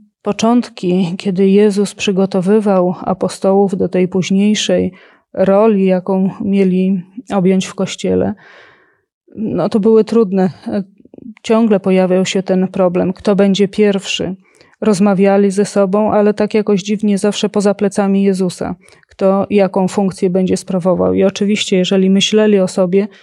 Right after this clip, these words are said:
no to te najwyższe funkcje. Oczywiście Jezus był,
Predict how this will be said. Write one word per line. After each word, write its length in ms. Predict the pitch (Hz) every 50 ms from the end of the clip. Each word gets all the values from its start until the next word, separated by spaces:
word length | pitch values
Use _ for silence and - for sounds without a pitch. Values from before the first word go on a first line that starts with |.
| _ _ _ _ _ _
no 180 | - - 190 190
to 140 | 185 - 185
te 160 | - 196 185
najwyższe 580 | 185 185 190 190 185 214 208 - - - 180 170
funkcje. 600 | - - - 175 170 - - - - - - 175 _ _ _ _ _ _ _ _ _ _ _ _ _ -
Oczywiście 640 | - - - 285 - - 269 233 208 - - 202
Jezus 420 | 202 214 233 240 202 220 214 196 196
był, 420 | 190 190 214 208 196 185 190 190